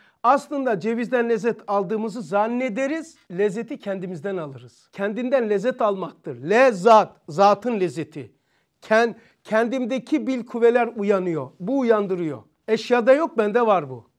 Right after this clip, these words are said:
Eşyada var ama surette öyle. Hakikati öyle bilin. Mesela bakın şöyle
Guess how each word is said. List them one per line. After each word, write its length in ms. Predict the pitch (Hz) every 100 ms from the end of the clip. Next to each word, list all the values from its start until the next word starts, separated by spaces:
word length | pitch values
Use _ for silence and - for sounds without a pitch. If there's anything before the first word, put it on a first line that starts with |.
| _
Eşyada 400 | 185 - 185 214
var 180 | 254 359
ama 400 | 381 294 165 - _
surette 560 | - - 311 190 - 277
öyle. 220 | 240 160
Hakikati 640 | 117 214 208 233 214 208
öyle 220 | 277 190 147
bilin. 240 | 123 117 _
Mesela 340 | 233 226 247 254
bakın 300 | 254 240 208 _ _ _ _ _
şöyle 420 | - 214 190 123